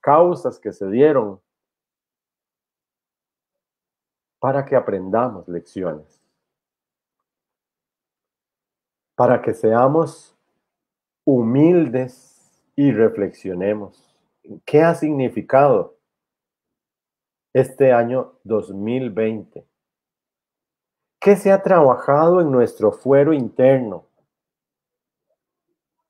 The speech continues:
Es muy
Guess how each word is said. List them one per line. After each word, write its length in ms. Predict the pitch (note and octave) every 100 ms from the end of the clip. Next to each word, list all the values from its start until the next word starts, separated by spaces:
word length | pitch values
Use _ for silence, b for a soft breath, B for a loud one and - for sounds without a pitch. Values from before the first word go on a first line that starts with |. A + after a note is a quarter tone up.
| _ _ _ _ _ _ _ _ _ _ _ _ _ _ _
Es 200 | C#3 D#3+
muy 720 | D#3+ E3+ G3 A3 G3+ B2 F2+